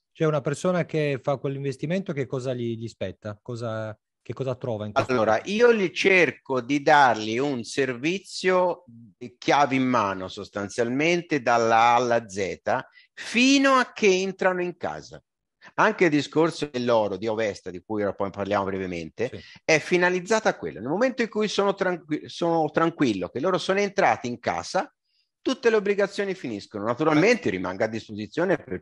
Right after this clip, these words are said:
Speaker 1: Però,
Speaker 2: piccole
Speaker 1: aspetta,
Speaker 2: cose,
Speaker 1: però facciamo un
Speaker 2: se hanno
Speaker 1: esempio. Se
Speaker 2: bisogno.
Speaker 1: uno paga duemila euro, è compresa anche la casa? Come funziona? Mm, cosa è compreso?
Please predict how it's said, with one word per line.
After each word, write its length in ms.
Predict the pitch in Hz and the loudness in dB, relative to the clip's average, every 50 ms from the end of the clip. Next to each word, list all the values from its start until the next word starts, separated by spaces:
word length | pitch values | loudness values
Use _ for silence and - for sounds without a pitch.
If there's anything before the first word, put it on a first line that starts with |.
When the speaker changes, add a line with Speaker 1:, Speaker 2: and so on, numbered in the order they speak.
| - 95 - | -10 -8 -6
Speaker 1:
Però, 140 | - 151 160 | -6 -6 -4
Speaker 2:
piccole 120 | - - | -2 -2
Speaker 1:
aspetta, 320 | 160 - - - 156 123 139 | -2 -2 -2 0 2 2 2
Speaker 2:
cose, 80 | 151 160 | 2 0
Speaker 1:
però 60 | 147 | -2
facciamo 240 | 139 156 180 185 180 | -2 -2 -4 -2 -2
un 40 | 170 | -2
Speaker 2:
se 60 | 156 | -4
hanno 100 | 135 139 | -4 -2
Speaker 1:
esempio. 260 | 135 123 107 - 123 101 | -4 -4 -4 -4 -6 -6
Se 60 | 92 | -6
Speaker 2:
bisogno. 80 | 92 | -4
Speaker 1:
uno 160 | 160 180 165 - | -4 -4 -2 -2
paga 280 | 151 147 139 143 135 | -2 0 0 0 -2
duemila 420 | 120 117 127 127 127 127 123 127 123 | -2 -2 -4 -6 -4 -4 -4 -4 -2
euro, 340 | 120 110 104 107 104 107 | -2 -4 -4 -6 -6 -8
è 120 | 110 127 117 | -8 -10 -8
compresa 360 | - 127 117 127 131 120 127 | -8 -6 -4 -4 -4 -4 -4
anche 160 | 123 113 135 | -4 -4 -4
la 120 | 117 110 - | -6 -6 -4
casa? 420 | - 120 131 139 135 120 113 107 | -4 -2 -2 -2 -2 -2 -4 -6
Come 240 | 98 120 120 117 107 | -6 -6 -6 -6 -6
funziona? 520 | - 117 104 - - 104 95 95 98 92 - _ - | -8 -10 -10 -8 -8 -8 -8 -8 -10 -14 -16 _ -16
Mm, 200 | 107 104 104 104 104 | -16 -14 -14 -14 -14
cosa 260 | - - 127 120 131 | -10 -10 -8 -8 -8
è 40 | 117 | -8
compreso? 480 | - 104 92 95 92 90 90 95 98 | -8 -8 -8 -10 -10 -10 -12 -14 -16